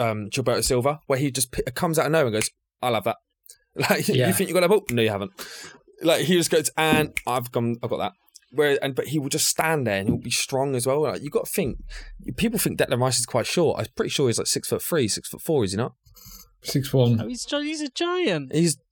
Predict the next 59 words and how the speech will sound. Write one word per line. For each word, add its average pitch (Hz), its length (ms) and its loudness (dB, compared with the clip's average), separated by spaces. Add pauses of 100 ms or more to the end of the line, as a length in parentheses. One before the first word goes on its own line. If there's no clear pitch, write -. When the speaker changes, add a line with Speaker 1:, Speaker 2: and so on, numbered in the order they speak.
(120)
Speaker 2:
You - 120 -18
Speaker 1:
he's, 147 200 0
Speaker 2:
see, 202 120 6
Speaker 1:
he's, 180 160 2
Speaker 2:
six 185 260 4
one, 170 140 8
Speaker 1:
he's 165 100 8
Speaker 2:
but 123 80 6
he's 107 80 6
Speaker 1:
huge. 131 180 2
Speaker 2:
built. 127 220 6
Speaker 1:
So, 156 160 4
like, 151 220 2 (1700)
yeah, 127 440 0 (340)
like, 131 180 4
he's, 170 320 4
he's 170 300 4
a 156 60 0
unit 156 280 2
and 117 80 -4
he 113 80 2
has 143 140 0
the 127 100 -4
presence 113 600 -2
as 120 120 -4
well. 123 300 2 (240)
And 120 100 -2
he 147 60 2
was 143 180 0
relentless 113 420 0
the 107 100 -8
whole 107 200 -2
time. 101 460 -2
Um, 113 380 -2
so - 160 0
no, 151 140 0
it 143 100 0
was 160 160 0
a, 156 100 2 (180)
it 147 100 2
was 147 200 2
a, 143 160 4
it 135 40 -4
was 139 120 -4
a 139 60 -2
good, 131 180 2
it 123 60 -2
was 123 120 0
a 117 40 -6
good 131 140 -2
game. 101 280 0
And 107 160 -4
I'm, 107 180 -2 (540)
I, 127 120 0 (200)
like, 123 240 2
like 123 240 2
Adam 110 240 0
said, 110 200 2
I, 113 80 0